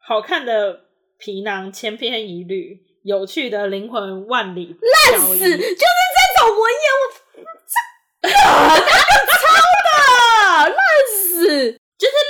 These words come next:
Speaker 1: 类似，你知道这种话很多人会讲。
Speaker 2: 还有什么“我有酒，你有故事”吗？
Speaker 1: 我就想说你是有多有趣。
Speaker 2: 我家的猫会后空翻，要不要来看？
Speaker 1: 这个可以，<laughs> 这个我会觉得有点有趣。
Speaker 2: 你先拍影片，我先看一下。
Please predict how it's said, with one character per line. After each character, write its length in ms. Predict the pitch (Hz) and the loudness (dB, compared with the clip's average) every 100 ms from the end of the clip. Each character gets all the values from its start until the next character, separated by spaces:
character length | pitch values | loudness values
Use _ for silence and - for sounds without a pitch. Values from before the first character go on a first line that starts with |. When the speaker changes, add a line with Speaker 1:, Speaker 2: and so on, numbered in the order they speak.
| 508 | -2
Speaker 1:
类 140 | 269 | -4
似， 300 | - 403 254 | -6 -6 -6
你 100 | 254 | -4
知 80 | 311 | -2
道 100 | 427 | -2
这 120 | 427 | -2
种 160 | 294 208 | -4 -4
话 320 | - 302 240 | -4 -2 -2
很 200 | 202 190 | -6 -10
多 160 | 233 240 | -6 -6
人 140 | 208 | -6
会 160 | 226 214 | -8 -8
讲。 240 | - 160 - _ | -10 -14 -16 _
Speaker 2:
还 120 | - | -4
有 60 | 311 440 466 | 0 0 0
什 80 | 311 | -2
么 240 | 277 247 | -2 0
“我 160 | 247 254 | 0 0
有 240 | 269 294 | 0 -2
酒， 280 | 294 262 214 | -2 -4 -4
你 80 | 226 | -4
有 160 | 226 | -6
故 260 | 202 240 208 | -6 -8 -10
事” 260 | - 202 | -12 -12
吗？ 360 | 175 151 156 180 | -10 -12 -14 -14
Speaker 1:
我 80 | 277 | -10
就 100 | 571 | -6
想 140 | 508 359 | -4 -4
说 100 | 415 | -6
你 120 | 254 | -8
是 140 | - | -6
有 120 | 359 - | -6 -6
多 220 | 202 190 | -8 -6
有 160 | 214 - | -6 -6
趣。 360 | - - 196 - | -12 -10 -10 -8
Speaker 2:
我 100 | 202 | -10
家 200 | 196 294 | -4 -2
的 60 | 269 | -2
猫 180 | 254 262 | -2 -2
会 100 | 262 | -2
后 160 | 247 | -4
空 240 | 214 214 220 | -6 -8 -8
翻， 280 | 208 175 180 | -10 -10 -10
要 100 | 190 | -12
不 100 | 185 | -10
要 60 | |
来 180 | 170 127 | -10 -12
看？ 260 | - 175 147 | -18 -20 -10
Speaker 1:
这 120 | 349 | -6
个 100 | 285 | -6
可 220 | 247 208 | -6 -6
以， 200 | 202 - - - - 523 | -6 -8 -14 -20 -20 -20
<laughs> 280 | - 247 233 | -16 -16 -10
这 100 | 339 | -6
个 80 | 285 | -4
我 60 | 269 | -2
会 120 | 294 | -4
觉 80 | 247 | -2
得 60 | |
有 100 | 226 | -2
点 140 | 220 226 | -4 0
有 80 | |
趣。 80 | 359 | 0
Speaker 2:
你 60 | 302 | 2
先 200 | 392 427 | 0 0
拍 220 | 415 392 | 2 0
影 140 | 285 | 0
片， 120 | 311 294 | -2 -2
我 80 | 220 | -2
先 140 | 226 | -6
看 240 | 240 185 | -6 -8
一 60 | 160 | -8
下。 180 | 170 | -12